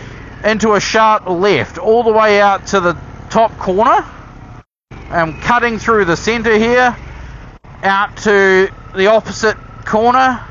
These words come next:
on a right-hand bend, cut through the centre on a right hand into a left, all the way around in a full three sixty, up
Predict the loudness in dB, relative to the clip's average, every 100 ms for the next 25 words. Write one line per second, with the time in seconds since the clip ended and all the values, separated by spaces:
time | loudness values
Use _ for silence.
0 | -20 -20 -20 -20 -6 0 2 4 4 2
1 | 0 0 -2 -2 0 0 -2 -6 -10 -14
2 | -16 -16 -4 -2 -2 -2 -2 0 0 -2
3 | -4 -4 0 2 4 4 4 4 4 2
4 | 0 0 0 -2 -4 0 2 4 4 2
5 | 2 2 2 2 -2 -14 -18 -20 -20 -20
6 | -4 2 6 6 6 4 4 6 4 4
7 | 4 2 0 2 2 2 2 0 0 -2
8 | -2 -2 -4 -4 -12 -20 -20 -20 -20 -20
9 | _ -2 2 2